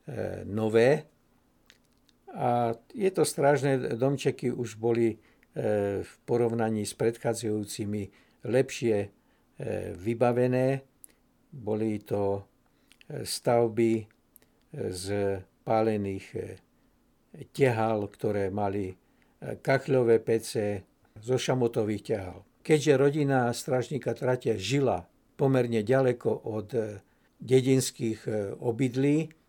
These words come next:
musela si pomáhať, e, s určitou, e, sebestačnosťou v tom,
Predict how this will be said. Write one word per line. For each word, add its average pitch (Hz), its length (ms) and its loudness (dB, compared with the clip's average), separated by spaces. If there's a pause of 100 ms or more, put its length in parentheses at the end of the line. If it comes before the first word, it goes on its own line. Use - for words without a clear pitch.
(340)
musela 147 560 4
si 127 400 0
pomáhať, 123 540 2 (100)
e, 113 40 2 (1200)
s - 240 -12 (560)
určitou, 120 800 -2 (400)
e, - 240 -12
sebestačnosťou 123 1120 -2
v - 160 -6
tom, 139 200 2